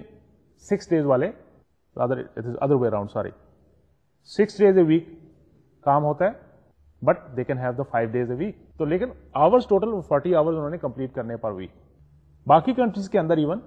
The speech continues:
they can have three hour، three week، three days a week work، کہ وہ تین دن میں اپنے فورٹی آور کمپلیٹ کر لیں، چار دن میں کر لیں۔ تو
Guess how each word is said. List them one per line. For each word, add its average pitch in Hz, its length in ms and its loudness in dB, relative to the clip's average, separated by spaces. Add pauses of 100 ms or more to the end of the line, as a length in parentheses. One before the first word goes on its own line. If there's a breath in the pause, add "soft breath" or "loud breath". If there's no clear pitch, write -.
(440)
they 160 60 0
can 190 120 0
have 190 100 6
three 214 300 2
hour، 170 140 6
three 208 340 -8
week، 147 460 -4
three 190 360 0
days 165 140 6
a 139 80 4
week 135 300 2
work، 113 160 0 (540)
کہ 160 60 0
وہ 160 80 2
تین 202 240 0
دن 180 100 2
میں 175 120 0
اپنے 165 140 -4
فورٹی 139 340 -2
آور 147 120 0
کمپلیٹ 139 360 -4
کر 139 120 0
لیں، 151 140 -8 (420)
چار 139 220 4
دن 175 140 2
میں 196 120 0
کر 185 140 2
لیں۔ 185 140 -2 (460)
تو - 380 -6